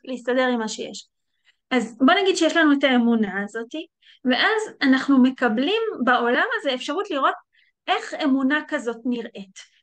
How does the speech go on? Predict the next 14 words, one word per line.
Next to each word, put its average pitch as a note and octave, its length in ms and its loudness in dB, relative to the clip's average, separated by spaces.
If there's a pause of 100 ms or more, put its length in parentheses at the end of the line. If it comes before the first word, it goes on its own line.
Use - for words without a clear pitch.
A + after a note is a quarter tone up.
איזה C4 260 -2
חברה A#3 540 0
היא B3 200 4
מייצרת, A3 680 -4
איזה A#3+ 260 0
מערכות A3+ 680 -2
יחסים A3 480 -6
היא G#3+ 120 0
מייצרת, G#3+ 640 -2 (340)
איזה C#4+ 260 2
ניהול D4 720 2 (440)
של C4+ 320 0
הסיר A#3+ 800 0
אוכל C#4 580 -2